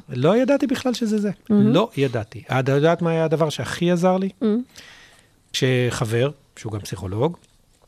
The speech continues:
Speaker 1: אמר לי, "כנראה שהיה לך התקף חרדה."
Speaker 2: מהמם.
Speaker 1: ואז עשיתי את ה-,
Speaker 2: אחד ועוד
Speaker 1: הדבר
Speaker 2: אחד.
Speaker 1: שהפעם...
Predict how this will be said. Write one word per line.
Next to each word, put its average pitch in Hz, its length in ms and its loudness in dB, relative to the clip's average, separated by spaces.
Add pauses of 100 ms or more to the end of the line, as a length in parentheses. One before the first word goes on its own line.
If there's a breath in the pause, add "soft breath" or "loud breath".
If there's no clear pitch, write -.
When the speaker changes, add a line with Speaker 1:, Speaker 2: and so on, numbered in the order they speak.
(600)
Speaker 1:
אמר 127 220 4
לי, 127 320 2
"כנראה 208 220 2
שהיה 285 140 2
לך - 120 -2
התקף 247 280 0
חרדה." 202 300 0 (100)
Speaker 2:
מהמם. 185 160 -2 (840 loud breath)
Speaker 1:
ואז 135 300 2
עשיתי 139 440 2
את 123 120 -2
ה-, 110 540 -2
Speaker 2:
אחד 208 160 2
ועוד 214 140 4
Speaker 1:
הדבר 143 140 4
Speaker 2:
אחד. 202 200 2 (240)
Speaker 1:
שהפעם... 127 920 0